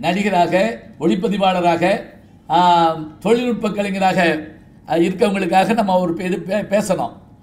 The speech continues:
அதான் அவங்க குறும்படம் எடுக்கணும். இப்ப நான் மதுரை காஞ்சி பற்றி பேசினேன். மதுரை காஞ்சி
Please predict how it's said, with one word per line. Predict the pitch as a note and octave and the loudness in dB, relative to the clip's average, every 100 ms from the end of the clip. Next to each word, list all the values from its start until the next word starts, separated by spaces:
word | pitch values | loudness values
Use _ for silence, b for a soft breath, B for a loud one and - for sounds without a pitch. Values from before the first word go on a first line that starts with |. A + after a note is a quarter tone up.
| - | 0
அதான் | F3+ A#3 | 6 6
அவங்க | G#3 G3 | 6 2
குறும்படம் | - G#3 A#3 G#3+ F3+ | -4 -4 -2 -2 -2
எடுக்கணும். | F3 D3 A2+ - - - - | -4 -6 -10 -14 -20 -20 -10
இப்ப | D#3 G#3 | -2 0
நான் | G#3+ F3+ | 0 0
மதுரை | F#3 A#3+ A#3+ | 2 2 2
காஞ்சி | G#3+ F#3+ | 0 -2
பற்றி | F3+ E3+ F3+ | -6 -8 -8
பேசினேன். | F3+ - A#2 - - - - - | -8 -8 -12 -18 -20 -20 -20 -8
மதுரை | E3+ A#3 A#3 | 2 4 4
காஞ்சி | G#3+ G#3 F#3 | 2 0 -2